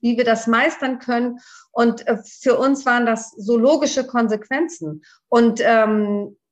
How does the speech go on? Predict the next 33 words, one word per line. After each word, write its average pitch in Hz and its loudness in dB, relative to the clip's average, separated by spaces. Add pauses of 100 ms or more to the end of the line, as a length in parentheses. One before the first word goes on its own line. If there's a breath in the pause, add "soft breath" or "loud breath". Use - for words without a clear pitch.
(120)
und 226 0
auch, 226 0
auch 214 0
natürlich 233 -2
ist 240 -10
das 226 -2
unsere 208 -2
Idee. 214 -2
Es 196 -2
ist 196 -8
wirklich, 240 -4
es 214 -4
ist 262 -8
nicht 247 -4
irgend 233 2
so 214 -4
ein 196 -4
Projekt, 202 -2
was 185 -8
man 185 -4
sich 175 -8
vielleicht 180 -2
irgendwie 175 -2
anlacht 185 -2
und 180 -6
dann 180 0
hat 190 -4
man 180 -2
noch 175 -4
hundert 185 -2
andere 269 0
Projekte 185 -2
und 180 -6